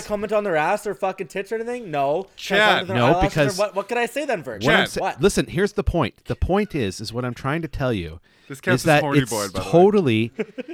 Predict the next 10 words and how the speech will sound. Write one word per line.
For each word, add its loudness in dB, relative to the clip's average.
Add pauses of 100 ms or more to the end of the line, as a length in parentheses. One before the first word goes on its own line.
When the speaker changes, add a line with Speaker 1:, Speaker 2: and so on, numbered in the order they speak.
(120)
Speaker 1:
<laughs> -20
Speaker 3:
by 4
you 0
complimenting 0
their 0
eyelashes, 2 (220)
handbag, 2 (300)
pants, 2
Speaker 1:
Bangs. -8
Speaker 3:
whatever, 6